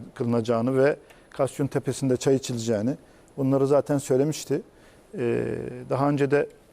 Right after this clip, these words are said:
mit Başkanımız gitti, Emevi Camii'nde namaz kıldı. E, Dışişleri Bakanımız da,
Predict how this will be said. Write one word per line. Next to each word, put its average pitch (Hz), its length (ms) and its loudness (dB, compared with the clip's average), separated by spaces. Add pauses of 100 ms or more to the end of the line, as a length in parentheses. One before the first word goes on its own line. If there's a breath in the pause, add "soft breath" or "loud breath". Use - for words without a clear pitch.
(140)
mit - 200 -6
Başkanımız 139 640 -2 (340)
gitti, 139 260 -6
Emevi 135 340 2
Camii'nde 131 480 2
namaz 131 280 0
kıldı. 113 340 -10 (560 loud breath)
E, 110 160 -12
Dışişleri 131 380 0
Bakanımız 139 500 2
da, 147 180 2